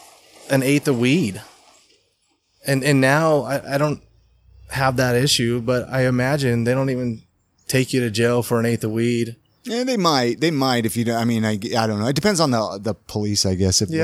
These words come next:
Speaker 2: what,
Speaker 3: I
Speaker 2: what,
Speaker 3: think it
Speaker 2: you know.
Speaker 3: depends on all kinds of things now.
Speaker 1: Maybe.
Speaker 2: Maybe if you were in, like, Harriman versus downtown Salt
Speaker 1: Sure.
Speaker 2: Lake,
Speaker 1: Oh,
Speaker 2: you
Speaker 1: that,
Speaker 2: know.
Speaker 3: Or just
Speaker 1: that,
Speaker 3: coming
Speaker 1: that's a
Speaker 3: back
Speaker 1: given.
Speaker 3: from
Speaker 2: Yeah,
Speaker 3: Dinosaur.
Speaker 2: yeah, you know, somewhere like, like, like Provo versus, you know, uh, a more liberal city in Utah, I
Speaker 1: Yeah,
Speaker 2: guess,
Speaker 1: no,
Speaker 2: you know.
Speaker 1: I, I imagine, you, you know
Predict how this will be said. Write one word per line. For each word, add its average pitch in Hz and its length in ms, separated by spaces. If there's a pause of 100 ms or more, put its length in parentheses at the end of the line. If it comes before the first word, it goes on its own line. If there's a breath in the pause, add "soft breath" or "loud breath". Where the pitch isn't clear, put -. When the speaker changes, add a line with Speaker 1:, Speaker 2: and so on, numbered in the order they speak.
(140)
Speaker 2:
what, 156 60
Speaker 3:
I 151 60
Speaker 2:
what, - 40
Speaker 3:
think 175 140
it 175 60
Speaker 2:
you - 60
know. 143 120
Speaker 3:
depends 156 240
on 135 100
all 151 280
kinds 151 340
of 131 60
things 147 420
now. 131 420
Speaker 1:
Maybe. 131 460
Speaker 2:
Maybe 143 240
if 127 80
you 143 80
were 131 80
in, 120 100
like, 107 160
Harriman 123 600
versus 104 420
downtown 98 720
Salt - 200
Speaker 1:
Sure. 139 180
Speaker 2:
Lake, 95 140
Speaker 1:
Oh, 135 60
Speaker 2:
you 113 60
Speaker 1:
that, 120 140
Speaker 2:
know. 104 60
Speaker 3:
Or - 40
just - 160
Speaker 1:
that, 131 60
Speaker 3:
coming 175 180
Speaker 1:
that's - 100
a 160 40
Speaker 3:
back 165 120
Speaker 1:
given. 120 260
Speaker 3:
from 156 120
Speaker 2:
Yeah, 139 320
Speaker 3:
Dinosaur. - 180
Speaker 2:
yeah, - 400
you 156 60
know, 165 120
somewhere 233 500
like, 185 260
like, 180 220
like 151 240
Provo 160 720
versus, 135 600
you 143 220
know, 117 460 (480 loud breath)
uh, 120 440
a 120 40
more 131 240
liberal 123 400
city 104 340
in 98 140
Utah, 95 340
I 92 40
Speaker 1:
Yeah, 98 60
Speaker 2:
guess, 160 220
Speaker 1:
no, 160 140
Speaker 2:
you 151 60
know. 135 60
Speaker 1:
I, 165 80
I 160 200
imagine, 123 500
you, 123 180
you 127 140
know 110 220